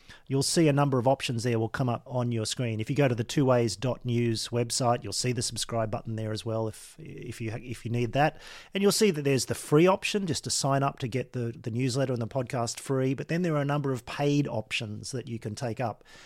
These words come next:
And that's really the simple way to support, to join our supporters club. So, uh, to go to that page and click either a monthly or an annual,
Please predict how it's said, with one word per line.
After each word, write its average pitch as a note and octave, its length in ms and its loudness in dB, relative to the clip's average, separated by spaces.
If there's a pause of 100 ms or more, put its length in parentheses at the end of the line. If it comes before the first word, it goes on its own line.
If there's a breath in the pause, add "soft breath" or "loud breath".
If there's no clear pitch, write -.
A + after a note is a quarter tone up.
(140 loud breath)
And F3 120 2
that's A#3 200 2
really C#3 300 2
the A#2+ 120 -4
simple D#3 500 0
way G#2+ 400 0 (400 loud breath)
to A#2 460 -2
support, C#3 560 0
to - 140 0
join B2+ 280 -2
our A2+ 140 -2
supporters A#2 480 -2
club. A#2 340 -10
So, A#2+ 280 -6 (480 loud breath)
uh, G#2 160 -10
to A#2 100 -10
go D3 220 2
to C#3+ 80 2
that C3+ 240 0
page C3+ 460 0
and A#2 140 -6
click - 240 -4
either B2 440 -2
a A2+ 100 -6
monthly C#3+ 540 -2
or A#2 120 0
an A2 60 -6
annual, C#3 640 -2